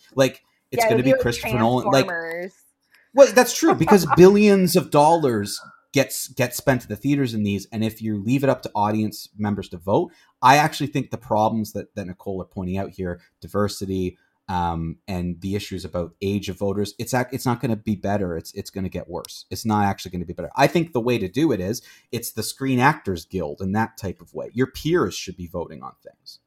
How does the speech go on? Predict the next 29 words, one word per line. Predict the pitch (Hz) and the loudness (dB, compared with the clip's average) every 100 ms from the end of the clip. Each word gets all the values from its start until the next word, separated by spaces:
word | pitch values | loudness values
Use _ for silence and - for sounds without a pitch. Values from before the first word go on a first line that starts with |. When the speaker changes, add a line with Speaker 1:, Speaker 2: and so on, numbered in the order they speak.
| - | -4
Speaker 2:
Yeah. | 392 | 2
Speaker 1:
That's | 151 - | 2 2
how | 143 | -2
you | 104 90 | -2 -8
should | - 123 - | -4 -4 -4
do | 92 113 | -8 -10
it. | - - | -10 2
Those | 180 226 | 2 4
are | 120 | 0
the | 104 | -4
awards | 98 123 120 104 - | -2 -2 -2 -4 -8
that | 95 | -8
I | 110 | -8
think | 98 95 - | -8 -10 -6
probably | 101 92 92 90 | -6 -4 -6 -4
mean | 95 87 | -4 -6
the | |
most | 87 95 101 - | -6 -6 -6 -12
to | |
the | 87 | -18
people, | - 143 - 71 - | -10 -10 -8 -12 -2
Speaker 2:
Everyone | 285 311 330 | -2 0 -2
Speaker 1:
is | 330 | -2
Speaker 2:
who's | 311 302 | -4 0
Speaker 1:
all | - 311 | 4 4
Speaker 2:
nominated | 233 233 233 220 220 214 214 208 | 4 2 0 -2 -2 -4 -8 -8
gets | 185 180 185 | -8 -8 -10
a | |
vote. | 170 - - | -10 -10 -12